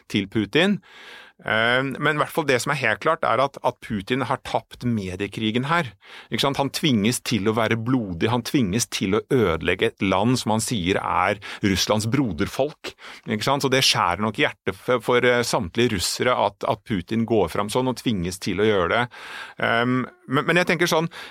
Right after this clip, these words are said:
en ting er på en måte den økonomiske smerten på kort sikt som, som Russland nå opplever, men det er jo mye verre på mellomlang og lang sikt, og, og det ser vi jo nå at, at så, som aldri før så har jo nå verden og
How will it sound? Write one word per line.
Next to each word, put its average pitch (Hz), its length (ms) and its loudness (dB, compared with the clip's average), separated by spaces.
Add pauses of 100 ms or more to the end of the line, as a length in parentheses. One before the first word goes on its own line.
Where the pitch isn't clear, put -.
(120)
en 170 220 2
ting 160 180 2
er 139 80 2
på 165 80 -6
en 151 60 0
måte 131 180 2
den 131 80 2
økonomiske 123 640 0
smerten 104 400 -4
på 127 80 -4
kort - 320 -10
sikt - 320 -4
som, 123 320 0
som 131 160 2
Russland 117 400 0
nå 110 60 2 (160)
opplever, 110 560 0 (260)
men 123 160 2
det 113 60 4
er 117 100 2
jo 131 80 2
mye 127 320 2
verre 98 400 0
på 123 160 -2
mellomlang 92 640 -2
og 104 140 -2
lang 95 260 -2
sikt, - 400 -6
og, 117 140 0
og 123 100 2
det 135 140 4
ser 95 260 0
vi 113 80 4
jo 117 60 2
nå 107 100 4
at, 117 160 0 (320)
at - 320 -4
så, - 220 0 (260)
som 170 220 -2 (140)
aldri 139 240 -2
før 156 380 4 (100)
så - 160 -2 (100)
har 107 220 4
jo 123 100 2
nå 120 160 4
verden 104 520 0 (100)
og 107 160 2